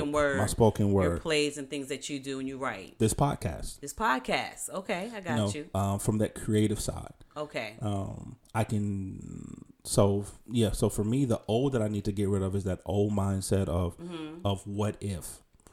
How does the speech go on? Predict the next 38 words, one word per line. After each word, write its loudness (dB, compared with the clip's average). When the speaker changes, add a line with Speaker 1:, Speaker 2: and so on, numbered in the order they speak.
Speaker 1:
What 0
if -2
it's -4
not -4
received 0
well? -6
Speaker 2:
Right. -10
Speaker 1:
Uh, -4
what 0
if -2
it's 2
not 0
good? 2
Speaker 2:
Right. -14
Speaker 1:
Uh, -2
what 2
if 0
it, 4
it, -4
what 4
if 2
it's 0
not 0
understood? -4
Speaker 2:
Okay. -4
Speaker 1:
So 4
a 2
lot 2
of -2
my -2
old -2
mindset -2
is 0
dealt 4
in 0
what 0
if. -10
Speaker 2:
Right. -8